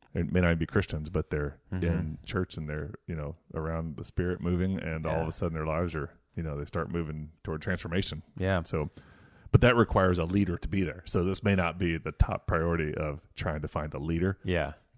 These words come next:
Speaker 1: But you don't wanna leave anything out because who knows, God might be leading one
Speaker 2: Yeah.
Speaker 1: of these people who are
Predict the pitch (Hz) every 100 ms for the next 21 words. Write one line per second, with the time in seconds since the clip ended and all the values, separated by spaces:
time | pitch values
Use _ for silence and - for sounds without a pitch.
0 | - - - 92 87 80 - _ _ _
1 | _ _ - 98 90 85 82 76 - 90
2 | 85 82 82 95 - 82 80 85 82 82
3 | 80 - - 80 78 73 82 78 80 80
4 | - _ 95 104 104 - 82 80 87 78
5 | 76